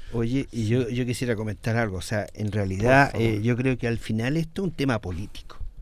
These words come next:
Speaker 2: Claro.
Speaker 1: Porque si bien es cierto, a lo mejor con un decreto no se va a cambiar el cuento, con un decreto lo cambiaron. Piensa tú, tú mismo mencionabas ahora,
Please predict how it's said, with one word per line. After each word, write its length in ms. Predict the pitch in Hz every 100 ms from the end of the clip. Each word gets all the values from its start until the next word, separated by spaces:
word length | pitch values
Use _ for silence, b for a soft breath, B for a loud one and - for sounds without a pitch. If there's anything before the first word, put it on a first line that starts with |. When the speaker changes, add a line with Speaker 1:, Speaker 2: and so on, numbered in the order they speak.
| -
Speaker 2:
Claro. 280 | - 127 104 b b b b
Speaker 1:
Porque 600 | 110 104 - 110 107 107 -
si 160 | -
bien 180 | 110 120
es 100 | 131
cierto, 340 | - 143 - 135
a 20 |
lo 100 | 120
mejor 220 | 113 117
con 160 | - 110
un 120 | 107
decreto 380 | 110 120 117 113
no 80 |
se 160 | 107 107
va 100 | 104
a 40 |
cambiar 360 | 98 90 90 107
el 120 | 123
cuento, 460 | - 120 107 131 127
con 180 | - 110
un 100 | 107
decreto 360 | 95 123 123
lo 80 | 107
cambiaron. 500 | 82 82 151 143 - - _ - b b
Piensa 300 | 131 120 123
tú, 320 | 135 139 -
tú 120 | - 127
mismo 280 | 131 135
mencionabas 600 | 135 131 - 127 127 131
ahora, 220 | 131 135